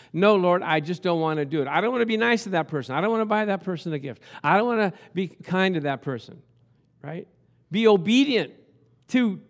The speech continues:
death, death of yourself, death of your emotions and your feelings, right? We have to love one another whether we feel like it or not. We have to come to church whether someone has offended us or not,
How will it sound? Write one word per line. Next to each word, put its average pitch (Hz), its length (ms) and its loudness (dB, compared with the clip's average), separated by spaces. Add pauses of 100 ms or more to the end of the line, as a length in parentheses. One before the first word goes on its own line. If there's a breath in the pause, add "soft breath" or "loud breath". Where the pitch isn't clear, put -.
death, 240 420 0 (580)
death 269 280 0
of 208 120 2
yourself, 175 540 -4 (540)
death 277 220 0
of 208 120 -4
your 196 140 0
emotions 165 580 0
and 135 100 -6
your 135 120 -6
feelings, 151 580 -6
right? 180 300 -10 (480 soft breath)
We 233 140 4
have 285 160 4
to 202 100 2
love 247 280 4
one 190 200 0
another 151 300 -2
whether 190 200 -2
we 170 120 -2
feel 240 260 -6
like 190 200 -2
it 202 140 -6
or 151 160 -2
not. 175 340 -6
We 170 100 -2
have 202 100 -4
to 185 80 -12
come 185 160 -4
to 156 60 -4
church 220 360 -6 (240 soft breath)
whether 170 200 -2
someone 180 340 -4
has 156 320 -4
offended 170 440 -6
us 156 180 -8
or 143 140 -12
not, 151 260 -6